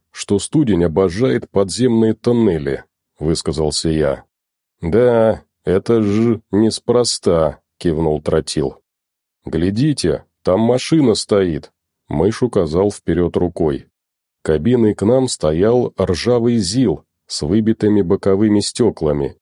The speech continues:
и с растрескавшимся триплексом лобового, с пулевыми отверстиями в районе сиденья водителя. Задний мост вместе с рамой и частью кузова сожрал булькающий за машиной студень,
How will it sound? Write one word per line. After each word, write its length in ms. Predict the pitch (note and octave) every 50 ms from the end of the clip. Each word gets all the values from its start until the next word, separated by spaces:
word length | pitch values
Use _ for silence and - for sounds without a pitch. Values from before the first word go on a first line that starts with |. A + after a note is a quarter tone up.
| _ _
и 80 | - F2+
с 100 | E2+ -
растрескавшимся 1040 | F#2+ G2+ F#2+ - - G#2+ A#2+ B2+ B2 - - B2+ A2 - - - A#2+ A2+ - - A2
триплексом 640 | - - A#2 A#2 A2+ - A2+ A2 - - - G#2+ G#2
лобового, 800 | G#2 G#2+ G2 G2 A2+ A#2+ A2+ A2 F#2+ D#2 C#2+ C2 C#2 C2+ C2+ - _ _ _ _ _ _
с 100 | - -
пулевыми 520 | - - F2 E2 E2+ F2 G2 A2 G2 F#2 G2
отверстиями 1080 | - - F2 - F2 F2+ A2+ B2+ B2+ B2+ - - - E2+ D#2+ D#2 D2+ D2 D2 C#2 - _ -
в 140 | D#2 D2+
районе 380 | D#2 E2+ E2+ F#2 A#2 B2 A#2+ A2+
сиденья 560 | - - E2+ D#2+ D2+ F2 F#2+ G2 F#2+ F#2 F#2+
водителя. 760 | E2+ F2 F#2 F#2 E2 E2+ D#2 - - D#2 D2 C#2+ C#2 C#2 - _ _ _ _ _ _ _ _ _ _ _ -
Задний 500 | D#2 - F2+ G#2+ B2+ B2+ C3 B2+ B2+ B2
мост 400 | B2 C3+ C#3+ C#3+ - - - _
вместе 460 | - D#2 D2+ F2 G#2+ A#2 G2+ - - G2
с 100 | - -
рамой 380 | G#2 A#2+ C3+ C3+ B2 G#2 F2
и 180 | F2 F2 G2 G2
частью 460 | - - A#2+ A#2 A2 - - G#2+ G2+
кузова 480 | - - C3+ C#3+ B2 G2 F2 D2 D#2 D2+
сожрал 560 | - - F#2 G2 F2 G2 G#2+ C3+ C#3 C3+ A#2
булькающий 800 | F2 E2 A2 A#2+ B2 B2+ - - A#2+ A#2 A#2 A2+ - - A2+ A2
за 160 | F2+ G2 A2+
машиной 480 | A2 A2+ A2+ - - C3 B2 A#2+ B2 A#2
студень, 540 | - - - C3+ A#2 F2 D2 D2 C#2 C2